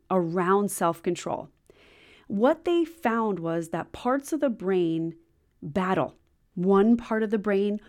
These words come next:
wants the healthier choice, the healthier food, the healthier action,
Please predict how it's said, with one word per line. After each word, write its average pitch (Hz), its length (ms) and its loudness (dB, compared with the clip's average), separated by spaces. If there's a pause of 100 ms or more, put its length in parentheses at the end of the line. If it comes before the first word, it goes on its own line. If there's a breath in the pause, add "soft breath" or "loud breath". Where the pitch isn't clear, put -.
(180 soft breath)
wants 208 720 0 (280 soft breath)
the 208 120 2
healthier 196 680 0
choice, 165 480 -2
the 196 100 -4
healthier 190 480 -2
food, 185 500 0
the 190 80 2
healthier 190 480 0
action, 190 600 -2